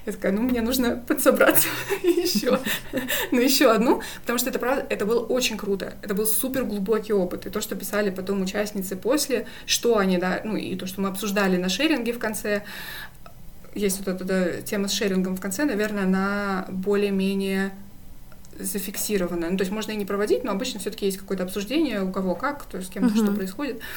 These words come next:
Speaker 1: Вот. И то, что они говорили, это были какие-то очень важные открытия о себе, и вот, ну, просто ш-,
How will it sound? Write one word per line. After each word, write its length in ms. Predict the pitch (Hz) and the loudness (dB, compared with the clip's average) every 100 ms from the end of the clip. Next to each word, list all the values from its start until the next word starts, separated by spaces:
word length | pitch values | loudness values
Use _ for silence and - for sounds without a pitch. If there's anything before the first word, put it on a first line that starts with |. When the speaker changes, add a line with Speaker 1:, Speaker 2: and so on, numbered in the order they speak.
| - - - - | -10 -12 -12 -10
Speaker 1:
Вот. 260 | 208 208 190 | -2 -2 0
И 20 | |
то, 100 | 247 | -2
что 160 | 254 | 0
они 160 | 240 233 | 0 0
говорили, 540 | 214 190 247 339 214 - - - | 0 0 2 4 2 0 -12 -6
это 140 | 214 | -2
были 160 | 220 233 | 0 0
какие-то 260 | 226 214 190 | -2 -4 0
очень 480 | 240 240 214 185 - - - | 2 2 0 -2 -6 -12 -6
важные 400 | 196 202 214 202 | 0 2 2 0
открытия 400 | 185 214 220 190 | 0 0 -2 0
о 40 | 185 | 0
себе, 440 | - 190 247 294 | -2 -2 0 0
и 220 | 220 202 | 0 -2
вот, 360 | 180 - - 202 - | -4 -6 -10 -10 -8
ну, 140 | 226 - - - - - - | -12 -12 -16 -16 -16 -14 -6
просто 300 | 220 220 - - | -4 -4 -6 -8
ш-, 160 | - | -10